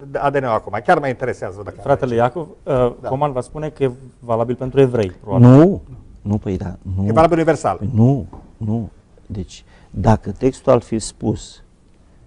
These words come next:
Speaker 3: „Urmașii mei să nu-l lase pe Amalek să trăiască”, eu aveam datoria, prin Cezar sau prin autoritatea bisericească, ca orice amalecit să nu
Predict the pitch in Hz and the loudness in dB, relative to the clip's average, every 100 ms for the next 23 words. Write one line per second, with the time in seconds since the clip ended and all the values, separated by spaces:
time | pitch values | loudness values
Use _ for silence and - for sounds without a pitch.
0 | - - - - - - 110 101 98 120 | -20 -20 -20 -20 -20 -12 -6 -4 2 2
1 | 143 - 127 117 107 90 - - 95 101 | 2 -4 -6 -4 -4 -4 -10 -10 -8 -4
2 | 120 113 101 98 - 87 - 82 82 90 | -2 0 0 -2 -6 -14 -14 -14 -12 -12
3 | 90 101 - - _ _ _ - - 90 | -8 -8 -10 -18 _ _ _ -20 -12 -12
4 | - _ _ - 131 113 - - - - | -12 _ _ -18 -14 -14 -16 -20 -20 -12
5 | 98 - - - - 110 107 95 117 117 | -12 -14 -20 -20 -2 2 4 2 -2 -2
6 | 98 - - - - - 50 _ - - | -6 -8 -14 -16 -14 -16 -18 _ -20 -8
7 | 104 113 120 127 87 95 - - _ _ | -2 -2 -2 -2 -4 -6 -16 -20 _ _
8 | 107 - 98 101 95 98 92 - 101 - | -18 -12 -8 -6 -6 -8 -12 -8 -10 -8
9 | 92 - - 92 - - - - - - | -12 -12 -14 -16 -16 -18 -20 -18 -18 -18
10 | - - - - - 117 147 - - - | -20 -20 -16 -14 -2 2 2 -2 -14 -10
11 | 104 - 101 - - 107 - _ _ - | -12 -12 -16 -20 -16 -16 -18 _ _ -20
12 | 87 | -14